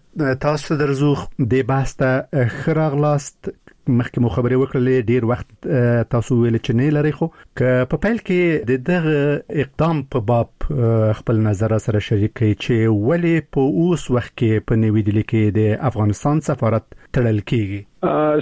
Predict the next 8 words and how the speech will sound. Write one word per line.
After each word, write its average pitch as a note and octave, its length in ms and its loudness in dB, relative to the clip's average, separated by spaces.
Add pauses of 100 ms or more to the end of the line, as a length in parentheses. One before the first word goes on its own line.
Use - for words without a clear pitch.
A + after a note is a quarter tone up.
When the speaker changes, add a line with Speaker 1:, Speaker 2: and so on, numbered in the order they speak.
Speaker 2:
سلامونه E3 360 2
تاسو D#3+ 400 -2
ته، D#3 220 -4 (440)
انصاری B2+ 420 0
صاحب C3 260 -4
ته، C3+ 80 -2
اوریدونکو B2+ 640 0
ته. D#3+ 180 -2